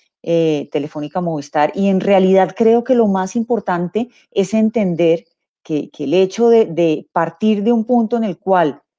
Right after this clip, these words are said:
uno estudia una disciplina que le permite tener una estructura mental para abordar las situaciones del día a día de una manera diferente, les va a servir en cualquier ámbito de su vida diaria, bien sea que se desempeñen directamente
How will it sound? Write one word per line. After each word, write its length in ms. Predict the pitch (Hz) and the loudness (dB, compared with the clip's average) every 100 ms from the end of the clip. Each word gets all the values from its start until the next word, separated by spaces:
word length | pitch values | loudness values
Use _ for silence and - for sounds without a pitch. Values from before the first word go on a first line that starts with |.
| _ _ | _ _
uno 300 | 175 185 202 | -6 -4 -2
estudia 480 | 202 - 240 233 226 | -4 -4 -2 2 2
una 220 | 220 226 | 2 -2
disciplina 540 | 220 185 - 185 160 | -4 -8 -6 -4 -6
que 120 | - 147 | -8 -8
le 80 | |
permite 720 | 143 160 143 175 196 190 226 226 | -6 -6 -4 -4 -4 -2 0 0
tener 580 | - 190 170 175 156 - | -2 -4 -2 -2 -2 -6
una 240 | 175 175 | -6 -6
estructura 500 | 196 220 185 180 180 | -8 -10 -8 -4 -4
mental 560 | 196 185 170 175 151 - | -4 -4 -2 0 -2 -2
para 180 | 160 156 | -2 0
abordar 480 | 143 147 151 165 165 | 0 -2 0 -2 -2
las 160 | 196 | -6
situaciones 440 | 226 196 175 156 170 | -6 -8 -8 -8 -6
del 140 | 208 | -4
día 200 | 175 175 | -4 -4
a 20 | |
día 160 | 160 147 | -4 -6
de 40 | |
una 140 | 143 190 | -8 -6
manera 300 | 190 165 180 | -4 -2 0
diferente, 400 | 208 175 175 208 | 0 -2 -2 -2
les 180 | 202 160 | -2 -2
va 80 | |
a 20 | 143 | -4
servir 380 | 175 165 202 - _ _ - | -2 0 -2 -4 _ _ 2
en 220 | 240 226 | 4 6
cualquier 460 | 240 220 190 240 226 | 6 2 2 2 2
ámbito 320 | 220 220 220 | 0 -2 -2
de 80 | 208 | -2
su 100 | 170 | -2
vida 160 | 156 | 0
diaria, 340 | 165 147 139 - _ _ | 2 0 -2 -12 _ _
bien 160 | 202 202 | -2 0
sea 160 | 240 233 | 0 0
que 100 | 254 | 0
se 80 | |
desempeñen 640 | 233 196 160 151 190 180 214 | -2 -2 -6 -6 -4 -4 -4
directamente 800 | 214 170 190 196 185 156 233 | -4 -6 -4 -4 -4 -4 -6